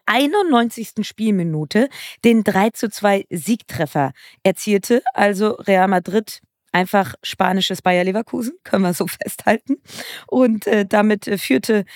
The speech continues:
der Ex-Dortmunder wie schon im Hinspiel Real ja zum Sieg. Er steht jetzt übrigens bei einundzwanzig Treffern und zehn Vorlagen und das in seiner allerersten Saison für Real Madrid.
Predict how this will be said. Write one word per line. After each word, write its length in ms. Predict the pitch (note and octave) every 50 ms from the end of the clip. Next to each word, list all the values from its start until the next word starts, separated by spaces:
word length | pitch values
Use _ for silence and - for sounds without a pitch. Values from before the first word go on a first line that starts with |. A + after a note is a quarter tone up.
| - _ -
der 120 | C4 -
Ex-Dortmunder 840 | - - - - - - G3 F#3 F#3 - G3 F#3+ F#3 F#3 F3+ F3 D#3+ - - - _
wie 240 | - A3 C4+ E4
schon 400 | F4 - - - - B3+ B3 A#3+ - -
im 160 | A3+ A3+ G#3
Hinspiel 680 | F#3 E3+ A#3+ F4 A4 A#4 - - - F#3+ E3+ C#3+ C3 - - - - - _
Real 500 | - D#3+ E3+ F#3+ G3 F#3+ F3+ F3+ G3+ G#3+
ja 160 | G#3 F#3+ F3 -
zum 300 | - - G3+ G3 F3+ D#3+
Sieg. 400 | C#3 E3+ G#3+ B3+ F4 - - - - - - - _ _
Er 120 | - G#3+ A3
steht 240 | - - A#3+ A3+ -
jetzt 120 | - -
übrigens 360 | - G3+ - - G#3+ G#3 -
bei 100 | - F#3+
einundzwanzig 560 | - - G3+ G#3+ G3+ - - F#3+ F#3 - G3
Treffern 320 | - - G#3 G3+ - G3+ F3+
und 180 | - F#3+ -
zehn 220 | - - A3+ A3 F#3
Vorlagen 460 | - - F#3 F#3 F3 D#3+ D3+ D3 C#3+
und 180 | - F3+ F3 F#3+
das 120 | G3+ -
in 120 | - G3+
seiner 240 | F#3+ F#3 F#3 F3 -
allerersten 480 | - F3+ F#3 F3+ E3 E3+ E3+ - - F#3+
Saison 280 | E3+ F3+ E3 E3 D#3
für 200 | D3 - F#3 E3+
Real 260 | D#3 E3 E3 D3+ D3+ E3
Madrid. 400 | E3+ D#3+ - - G#3 - -